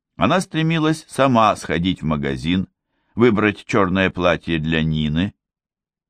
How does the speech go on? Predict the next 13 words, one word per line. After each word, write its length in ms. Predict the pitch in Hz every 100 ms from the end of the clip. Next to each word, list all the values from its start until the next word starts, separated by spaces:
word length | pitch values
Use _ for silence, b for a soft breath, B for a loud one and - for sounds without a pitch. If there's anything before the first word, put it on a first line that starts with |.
| -
Только 340 | 87 90 123
потом 460 | - 139 - 127 92
Нина 280 | 87 80 71
поняла, 500 | 76 76 78 80 -
что 240 | - 82
мама 300 | 76 78 76
желала, 420 | 78 73 78 80
чтобы 380 | - 78 76 78
на 120 | 80
похоронах 640 | 76 76 76 69 82 82
её 220 | 76 73 73
дочь 220 | 78 71
была 320 | 76 78